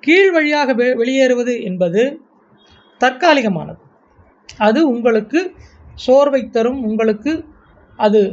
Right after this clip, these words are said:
அவ்வளவு சிறப்பான பலன்களை தராது. இன்னும் சொல்ல போனால் அது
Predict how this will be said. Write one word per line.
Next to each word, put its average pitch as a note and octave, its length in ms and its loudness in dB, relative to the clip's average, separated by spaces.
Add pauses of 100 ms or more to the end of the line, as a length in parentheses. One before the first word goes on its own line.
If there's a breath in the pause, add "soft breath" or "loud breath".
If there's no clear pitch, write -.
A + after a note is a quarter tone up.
அவ்வளவு A#3 360 2
சிறப்பான C#4+ 540 0 (260)
பலன்களை A3 440 0
தராது. D#3 440 -4 (120)
இன்னும் C#4+ 240 -2
சொல்ல C#4 160 2
போனால் D4 320 0
அது A#3 100 2